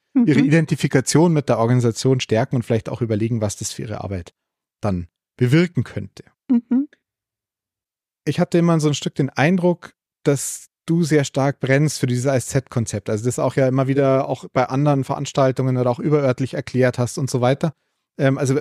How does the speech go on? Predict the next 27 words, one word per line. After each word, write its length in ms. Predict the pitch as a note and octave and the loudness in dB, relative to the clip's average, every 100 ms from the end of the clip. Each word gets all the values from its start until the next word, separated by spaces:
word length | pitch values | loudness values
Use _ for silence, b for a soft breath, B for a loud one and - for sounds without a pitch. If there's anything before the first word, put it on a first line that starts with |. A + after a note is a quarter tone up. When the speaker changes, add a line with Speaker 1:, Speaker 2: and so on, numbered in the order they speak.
| - | 0
Speaker 2:
einmal 160 | C3+ | 2
die 60 | C#3+ | 2
Frage, 280 | B2+ C#3 C#3 | 2 0 2
stimmt 280 | - F#3+ F#3+ | 2 2 2
denn 80 | |
dieser 220 | D3 B2+ A#2+ | 0 0 0
Eindruck? 400 | D3+ F#3+ F3+ F3 | 2 2 2 0
Und 120 | C#3 | -2
dann 120 | C#3 | 0
auch 120 | C#3+ | -2
die 100 | - | -6
Frage, 260 | - C#3 C3+ | -6 -4 -4
wie 60 | |
kam's 340 | B2+ C#3 D#3+ - | -4 -2 -2 -2
dazu? 540 | D3+ - - E3 F#3 | -4 -4 -4 2 2
Oder 180 | E3 C#3+ | 4 2
vielleicht 320 | C#3 C3 B2+ | 2 0 0
auch, 220 | C#3 C3 - _ _ _ - | 0 -2 -4 _ _ _ -4
welche 220 | C3 C#3 | 0 2
Rolle 260 | C3+ D#3 | 2 2
spielst 480 | C#3+ - D3+ C#3+ - _ | 0 0 0 0 -6 _
du 160 | D3 C#3 | 2 2
jetzt 200 | C3+ - | 2 -2
auch 260 | A#2+ - | -10 -8
konzeptionell 960 | - D#3 F#3 F3 - E3 D#3+ E3 F3 F3 | -2 0 0 -2 -2 0 2 4 2 0
bei 180 | E3+ D#3 | 0 2
den 460 | D#3 D#3 D#3 D#3+ | 2 2 0 -2